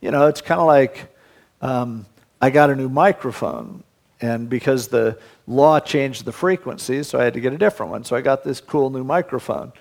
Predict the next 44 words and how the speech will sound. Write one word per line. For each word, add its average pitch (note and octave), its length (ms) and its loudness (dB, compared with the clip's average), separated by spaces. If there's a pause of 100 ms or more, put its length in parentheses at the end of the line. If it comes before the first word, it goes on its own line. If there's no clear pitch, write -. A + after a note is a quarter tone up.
(420)
And D3 100 -2
I'm D3+ 80 0
excited F3 340 6
about F#3+ 200 6
it. - 20 4
I'm F#3 100 0
like, E3+ 200 2
"Yeah, C4+ 160 4
let's, F#3+ 260 2
let's E3+ 420 -2
use D#3 220 -2
it - 120 -8
tonight. G3 360 0
We'll C3 140 -6
test - 360 -2
it D#3 80 -6
out." F#3 460 2 (400)
And B2 80 -2
I C3+ 80 0
bring D3+ 240 2
it D#3 120 0
in D#3+ 160 2
here, D#3 100 4
I D3 100 6
get D3 160 2
it D3 60 2
all D3 120 6
plugged D3 400 2
in C#3+ 200 2
and C#3+ 100 -2
everything, D3 380 -2
and C3+ 80 -6
it's, - 240 -14 (260)
like, A#2+ 180 -8
not B2+ 220 0
working. A#2+ 580 -6 (800)
And C3 380 -2
then C3 240 0
I B2+ 180 4
thought, A2+ 360 0 (180)
"It C3 100 -4
is F3+ 160 2
kinda A2 280 -2
light." A#2 580 2